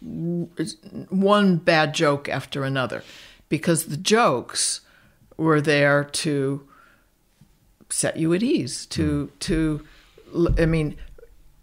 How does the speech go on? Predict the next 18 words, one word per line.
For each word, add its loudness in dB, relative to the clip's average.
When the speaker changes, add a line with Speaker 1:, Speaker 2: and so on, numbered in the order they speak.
Speaker 1:
if 0
you're 4
not 2
going 0
to -2
explode 2
in 2
an 2
orgasm 2
in 2
the 0
theater, 0
Speaker 2:
Mm-hmm. -4
Speaker 1:
um, 0
and 4
you're 4
probably 2
not -2